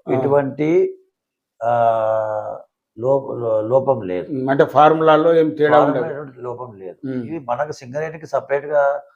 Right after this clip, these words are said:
Speaker 2: తయారు చేసే కంపెనీలు కావు.
Speaker 1: ఉమ్.
Speaker 2: ఇవి almost అన్ని కంపెనీలు మనకు సప్లై చేసినట్టే వేరే, మనకు కూడా అట్లాంటి సప్లై చేస్తాయి.
Speaker 1: ఉమ్.
Speaker 2: దాంట్లో ఏంటి అంటే, దీనిపైన ఖచ్చితంగా ఇది వెనక ఒక స్టాంప్ వేస్తాం.
Speaker 1: ఉమ్.
Speaker 2: for, for only సింగరేణి అని,
Speaker 1: అవును.
Speaker 2: సప్లై అని.
Speaker 1: అట్లా ఎందుకు వేస్తారు
Speaker 2: ఇది,
Speaker 1: సార్ మరి?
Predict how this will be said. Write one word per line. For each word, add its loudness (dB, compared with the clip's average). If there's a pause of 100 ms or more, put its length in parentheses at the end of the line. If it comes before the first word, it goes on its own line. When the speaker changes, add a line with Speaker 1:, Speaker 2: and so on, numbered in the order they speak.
(280)
Speaker 2:
తయారు 2
చేసే -2
కంపెనీలు -4
కావు. -4 (180)
Speaker 1:
ఉమ్. 2 (540)
Speaker 2:
ఇవి -2
almost 4
అన్ని 0
కంపెనీలు -2
మనకు -6
సప్లై -6
చేసినట్టే -4
వేరే, -4 (380)
మనకు -6
కూడా 4
అట్లాంటి 0
సప్లై -2
చేస్తాయి. -12 (140)
Speaker 1:
ఉమ్. -10 (480)
Speaker 2:
దాంట్లో 0
ఏంటి 2
అంటే, 2
దీనిపైన -2
ఖచ్చితంగా -4
ఇది 0
వెనక -4
ఒక 0
స్టాంప్ -2
వేస్తాం. -8 (180)
Speaker 1:
ఉమ్. 0 (180)
Speaker 2:
for, 0
for 2
only 2
సింగరేణి -4
అని, -10
Speaker 1:
అవును. 4
Speaker 2:
సప్లై -2
అని. -16
Speaker 1:
అట్లా 4
ఎందుకు 4
వేస్తారు 4
Speaker 2:
ఇది, 0
Speaker 1:
సార్ 2
మరి? -6